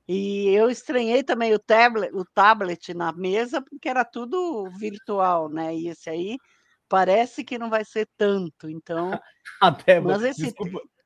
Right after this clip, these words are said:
Speaker 2: desculpa te interromper, mas a Débora Mismed comentando, "Imagina o Salvador vendo T V na padaria com a resolução errada e todo mundo achatado. Vai infartar." Eu infarto
Speaker 1: Ah,
Speaker 2: mesmo.
Speaker 1: sim.
Speaker 2: Eu vejo as pessoas achatadas.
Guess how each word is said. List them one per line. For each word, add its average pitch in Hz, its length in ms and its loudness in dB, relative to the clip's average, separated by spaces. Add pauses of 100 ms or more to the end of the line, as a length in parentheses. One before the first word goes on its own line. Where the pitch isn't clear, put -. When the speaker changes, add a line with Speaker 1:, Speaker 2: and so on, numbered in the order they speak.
(280)
Speaker 2:
desculpa 175 460 2
te 175 80 -4
interromper, 165 440 0
mas 165 200 -2
a 160 80 2
Débora 170 340 0
Mismed 151 380 -4
comentando, 156 420 -6
"Imagina 156 360 -4
o 180 40 -4
Salvador 165 460 2
vendo 165 160 -4
T 160 140 0
V 160 120 0
na 170 80 2
padaria 160 460 4
com 175 100 0
a 170 40 6
resolução 156 440 -2
errada 147 280 2
e 175 40 -8
todo 190 320 2
mundo 175 240 -4
achatado. 143 580 0 (440)
Vai 170 240 4
infartar." 175 460 2
Eu 190 140 10
infarto 202 520 6
Speaker 1:
Ah, - 20 2
Speaker 2:
mesmo. 165 380 6
Speaker 1:
sim. 117 240 -4
Speaker 2:
Eu 175 180 6
vejo 196 460 12
as 214 120 2
pessoas 202 380 2
achatadas. 190 600 0